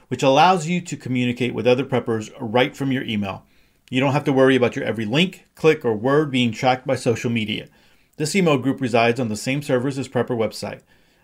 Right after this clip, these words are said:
Other benefits include members-only videos, periodic webinars, and online meetups. This is a great value for twenty dollars a year. To join the community, visit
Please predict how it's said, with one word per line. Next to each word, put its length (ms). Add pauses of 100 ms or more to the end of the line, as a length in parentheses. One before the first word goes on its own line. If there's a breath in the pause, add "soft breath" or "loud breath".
Other 220
benefits 460
include 360
members-only 480
videos, 600
periodic 440
webinars, 540 (400 soft breath)
and 140
online 480
meetups. 460 (320)
This 180
is 80
a 80
great 340
value 320
for 140
twenty 320
dollars 320
a 60
year. 300 (520)
To 80
join 260
the 60
community, 640 (160)
visit 400